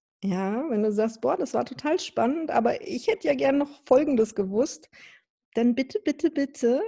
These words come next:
ja, ähm, schreib mir die Fragen. Ich glaub, hier auf, äh, Anchor kann man irgendwie so eine Sprachnachricht hinterlassen. Das habe ich noch nie ausprobiert. Ich habe auch, glaub ich, noch nie eine bekommen und wenn doch, habe ich sie übersehen. <laughs>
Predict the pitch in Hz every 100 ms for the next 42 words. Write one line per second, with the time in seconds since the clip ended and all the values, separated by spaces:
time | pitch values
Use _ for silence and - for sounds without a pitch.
0 | - 220 202 220 254 294 - 240 247 247
1 | 247 254 262 - - _ _ _ _ _
2 | - - 233 254 339 311 320 277 285 277
3 | 262 247 226 247 240 226 220 226 - 214
4 | 214 - - 226 285 320 294 285 254 240
5 | 233 220 233 226 214 208 190 185 - -
6 | 220 - 330 302 - 277 294 269 254 254
7 | 254 - 247 185 196 196 180 202 247 233
8 | 240 - 214 214 226 226 _ - - -
9 | 170 - - 185 208 196 180 220 - 254
10 | 220 226 - 185 214 240 220 208 - _
11 | - 190 190 214 208 214 202 196 190 190
12 | 170 202 311 - - - 359 523 -